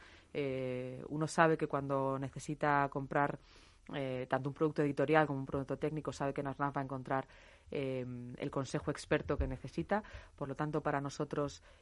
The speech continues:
eh, el capital humano de nuestras tiendas es una de las claves, pero también la experiencia,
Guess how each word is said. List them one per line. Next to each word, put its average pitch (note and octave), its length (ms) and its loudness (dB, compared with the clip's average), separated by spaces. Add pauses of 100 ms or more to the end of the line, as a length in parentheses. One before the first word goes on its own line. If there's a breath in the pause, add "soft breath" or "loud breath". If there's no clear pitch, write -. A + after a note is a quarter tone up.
(100)
eh, C3 420 -2
el C3 80 -6
capital C#3 440 0
humano C#3+ 540 2
de C#3+ 160 -4
nuestras C#3 360 -6
tiendas C3+ 400 -2
es - 140 -8
una C#3+ 160 -4
de C3 60 -2
las C3 160 -4
claves, F3+ 400 2 (560 loud breath)
pero F3 200 10
también E3+ 320 8
la G#3+ 80 4
experiencia, F3+ 680 4